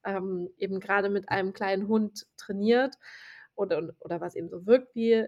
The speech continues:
da wird jetzt grade trainiert, weil das eben noch mal diese, diese Info von dem Text, diese, den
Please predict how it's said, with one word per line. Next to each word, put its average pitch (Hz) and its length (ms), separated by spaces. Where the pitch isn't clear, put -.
da 202 140
wird 214 160
jetzt 214 160
grade 202 240
trainiert, 226 400
weil 190 180
das 214 180
eben 202 220
noch 202 200
mal 196 180
diese, 185 500
diese - 120
Info 262 800
von 226 480
dem 214 420
Text, - 520
diese, 190 500
den 185 260